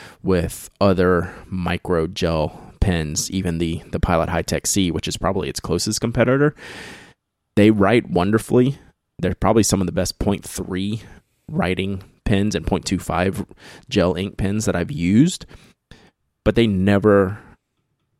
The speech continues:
upgraded the barrel to anything, like, very comfortable. They use that style of refill in some larger Pentel models. I forget the exact name of them off the top of my head,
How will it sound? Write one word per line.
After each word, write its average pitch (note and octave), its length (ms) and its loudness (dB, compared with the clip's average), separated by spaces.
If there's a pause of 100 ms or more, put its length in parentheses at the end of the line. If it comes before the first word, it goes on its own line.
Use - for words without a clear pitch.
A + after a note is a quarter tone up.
(180)
upgraded F2 400 0
the E2 80 -6
barrel D2+ 480 -4 (240)
to F2+ 400 -2
anything, F2 480 -6
like, - 220 -8
very E2 360 -4
comfortable. - 520 -12 (920)
They G#2 120 4
use A2 320 6
that G#2 260 2
style G2 720 0
of F#2 200 -4
refill G2+ 460 0
in F#2+ 100 -4
some E2 200 -4
larger F#2+ 680 0 (840)
Pentel G#2 420 2
models. A2 560 2 (100)
I F#2+ 100 -6
forget G2 220 -4
the F#2 80 -2
exact D#2+ 280 -4
name F#2 160 -6
of F#2+ 80 -2
them F#2+ 160 -6
off - 100 -8
the - 80 -14
top G2 160 -4
of G2 60 -12
my F#2 100 -4
head, G2+ 280 0